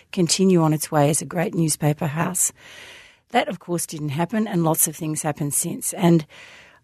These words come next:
the, as I said, one turning point was certainly Ranald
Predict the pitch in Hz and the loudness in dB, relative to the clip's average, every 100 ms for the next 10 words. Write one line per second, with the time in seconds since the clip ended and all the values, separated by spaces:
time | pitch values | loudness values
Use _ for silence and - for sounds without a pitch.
0 | _ - 190 165 466 - _ _ _ 269 | _ -18 -2 2 2 0 _ _ _ -6
1 | 202 185 196 175 190 233 - 175 170 - | -2 0 2 4 4 4 2 0 0 -2
2 | 160 160 - - 160 165 156 - - - | -4 -4 -8 -10 -2 0 0 -2 -4 0
3 | 165 170 160 156 151 156 | 0 2 2 2 2 0